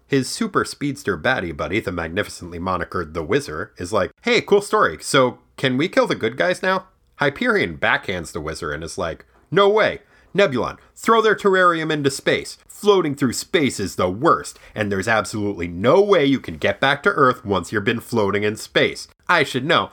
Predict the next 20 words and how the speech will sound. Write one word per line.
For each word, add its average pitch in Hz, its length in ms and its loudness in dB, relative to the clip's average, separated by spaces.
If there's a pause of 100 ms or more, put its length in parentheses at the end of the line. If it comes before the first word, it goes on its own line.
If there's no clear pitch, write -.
(160)
because 147 300 2
I've 196 220 2
done 107 180 4
it 135 140 -2
twice, 123 460 0 (140)
and 113 160 0
as 110 160 0
an 135 120 2
expert, - 520 0
I 233 140 2
can 107 200 -2
tell 98 220 2
you 180 200 0 (160)
it's 143 280 0
impossible." 127 960 0 (480)
Uh, 139 380 0
yeah. 147 480 0 (600)
Good - 180 -8
point, - 260 -2
dude. 110 280 0